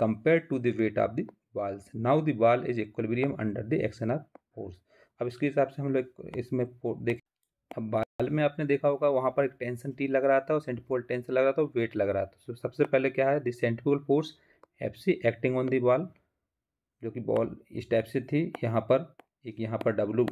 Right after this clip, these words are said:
वेट लग रहा था, यहाँ पर सेंट्रीफ्यूगल फोर्स एफ़सी लग रहा था, और यहाँ पर जो था वो टेंशन टी था, जो कि नेक्स्ट पॉइंट पर अटैच था। तो इसी टाइप से देखेंगे, फर्स्ट जो है वो सेंट्रीफ्यूगल फोर्स एफ़सी है acting on the ball, and second है the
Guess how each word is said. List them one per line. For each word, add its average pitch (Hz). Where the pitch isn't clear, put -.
वेट 117
लग 123
रहा 127
था, 156
यहाँ 113
पर 117
सेंट्रीफ्यूगल 113
फोर्स 120
एफ़सी 107
लग 120
रहा 123
था, 156
और 113
यहाँ 113
पर 151
जो 120
था 123
वो 139
टेंशन 117
टी -
था, 98
जो 113
कि 175
नेक्स्ट 123
पॉइंट 107
पर -
अटैच 113
था। 101
तो 123
इसी 139
टाइप 139
से -
देखेंगे, 143
फर्स्ट 147
जो 151
है 151
वो 156
सेंट्रीफ्यूगल 120
फोर्स 127
एफ़सी 107
है 151
acting 123
on 127
the 127
ball, 143
and 139
second 151
है 147
the 123